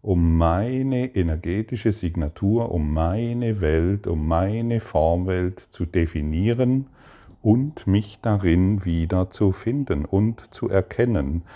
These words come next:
dass ich dieses eine kleine Selbst bin.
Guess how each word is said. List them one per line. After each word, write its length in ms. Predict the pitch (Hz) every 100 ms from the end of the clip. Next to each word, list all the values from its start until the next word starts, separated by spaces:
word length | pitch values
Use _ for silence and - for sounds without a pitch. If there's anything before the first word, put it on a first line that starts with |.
| - - _
dass 220 | 101 90 -
ich 300 | 92 - -
dieses 480 | 78 76 78 82 -
eine 520 | 80 82 85 85 95
kleine 480 | 87 78 73 78 85
Selbst 440 | 85 71 - _
bin. 240 | - -